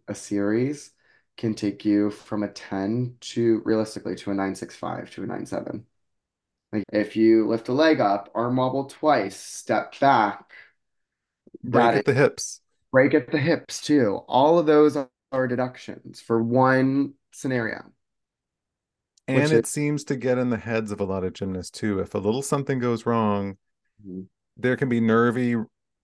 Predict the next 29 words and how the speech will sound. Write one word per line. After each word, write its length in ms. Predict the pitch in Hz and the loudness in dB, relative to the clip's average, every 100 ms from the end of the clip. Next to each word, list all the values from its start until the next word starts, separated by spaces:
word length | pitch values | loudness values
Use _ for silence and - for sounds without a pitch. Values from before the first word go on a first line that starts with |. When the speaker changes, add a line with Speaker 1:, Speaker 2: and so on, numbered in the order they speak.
| _ _ _ - | _ _ _ -2
Speaker 2:
rest 320 | 131 127 - | 2 2 2
of 80 | 131 | 0
the 100 | 117 | 0
routines. 720 | 110 110 123 101 95 95 - - - - - - | 0 0 -2 -2 -4 -6 -6 -6 -10 -20 -20 -8
<laughs> 960 | - - 175 - _ _ _ _ _ _ | -6 -4 -4 -6 _ _ _ _ _ _
Speaker 1:
Which 200 | 127 127 | -2 0
I 100 | 123 | 0
think 160 | 139 | 0
you 100 | 131 | -2
could 160 | 120 120 | -2 -4
tell 300 | 113 104 95 | -2 -2 -2
with 260 | 95 92 - _ _ _ _ _ _ _ _ _ _ _ _ _ _ | -4 -6 -12 _ _ _ _ _ _ _ _ _ _ _ _ _ _
virtually 420 | 98 92 - 92 95 | -4 -4 -2 0 0
everyone 640 | 101 92 101 95 - 104 - _ | -2 -2 -2 -4 -6 -10 -16 _
who 100 | 98 | -4
Speaker 2:
Yeah. 80 | 101 | -2
Speaker 1:
was 140 | 90 - - _ _ - | -2 -6 -18 _ _ -10
there. 300 | 92 - 92 | -10 -8 -8
They, 300 | 101 95 95 - | -4 -4 -4 0
they 140 | 135 | 0
held 260 | 143 190 185 | 2 2 2
it 100 | 156 | 2
together, 540 | 131 117 98 113 139 | 0 0 2 0 0
but 300 | 120 104 98 | 2 2 2
you 60 | 104 | -4
could 160 | 113 | -10
tell 220 | - 98 | -8 -6
they 120 | 98 95 | -4 -2
were, 360 | 95 92 92 | -2 -4 -6